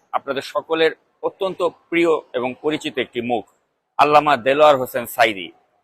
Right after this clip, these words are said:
যিনি স্বৈরাচারী শেখ হাসিনার প্রতিহিংসার শিকার হয়ে তিনি অন্যায়ভাবে তিনি ফাঁসির দণ্ডে দণ্ডিত হয়েছিলেন। পরবর্তীতে তাকে আমৃত্যু কারাদণ্ড দেওয়া হয়েছিল এবং চিকিৎসাধীন অবস্থায় হৃদরোগে আক্রান্ত হয়ে তিনি গত বছর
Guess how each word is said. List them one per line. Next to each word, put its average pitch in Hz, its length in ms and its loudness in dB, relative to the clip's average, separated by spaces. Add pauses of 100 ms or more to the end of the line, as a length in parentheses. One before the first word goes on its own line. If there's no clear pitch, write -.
(120)
যিনি 151 260 -2
স্বৈরাচারী 165 640 2
শেখ - 300 0
হাসিনার 135 520 0 (360)
প্রতিহিংসার 170 560 0
শিকার 143 360 2
হয়ে 98 220 0 (340)
তিনি 139 220 -4 (160)
অন্যায়ভাবে 147 640 2 (280)
তিনি 123 140 -8
ফাঁসির 135 400 -2
দণ্ডে 123 380 4
দণ্ডিত 120 440 -4
হয়েছিলেন। 127 560 0 (440)
পরবর্তীতে 185 580 4
তাকে 160 380 2
আমৃত্যু 156 440 0
কারাদণ্ড 127 500 2
দেওয়া 110 200 2
হয়েছিল 123 360 -4
এবং 170 200 -2 (420)
চিকিৎসাধীন 202 500 0
অবস্থায় 147 460 4
হৃদরোগে 139 360 0
আক্রান্ত 131 380 2
হয়ে 151 160 2
তিনি 120 200 -8
গত 117 220 0
বছর 123 400 -2